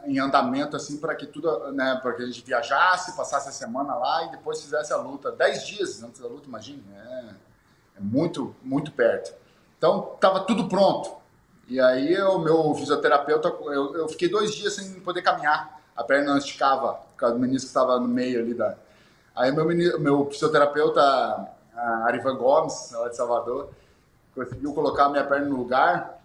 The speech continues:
meu, meu, o menisco no lugar de novo,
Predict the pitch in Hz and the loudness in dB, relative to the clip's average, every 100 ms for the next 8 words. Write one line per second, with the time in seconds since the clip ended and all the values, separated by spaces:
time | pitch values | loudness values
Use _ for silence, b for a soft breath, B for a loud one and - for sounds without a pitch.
0 | - 131 117 110 107 - 120 117 123 120 | -12 -6 -6 -6 -16 -18 -20 -16 -4 -2
1 | 113 117 120 120 135 139 131 117 123 127 | 0 0 0 0 0 -2 -4 0 2 2
2 | 123 127 180 202 - | 2 2 2 2 -2